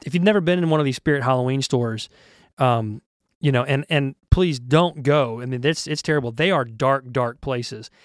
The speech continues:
There are horrifying statues, robotic, animatronic statues in this place that are meant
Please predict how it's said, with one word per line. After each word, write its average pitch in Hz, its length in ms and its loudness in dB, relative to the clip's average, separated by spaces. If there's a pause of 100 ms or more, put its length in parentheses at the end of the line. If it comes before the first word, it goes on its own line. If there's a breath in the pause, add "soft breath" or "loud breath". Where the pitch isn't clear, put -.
(260 soft breath)
There 175 180 4
are 123 340 0 (580)
horrifying 127 1000 0
statues, 143 760 0
robotic, 147 600 2
animatronic 139 640 -4
statues 135 500 -4
in 120 80 -6
this 120 140 -10
place 123 320 -10
that 135 140 -8
are 123 100 -4
meant 139 520 -6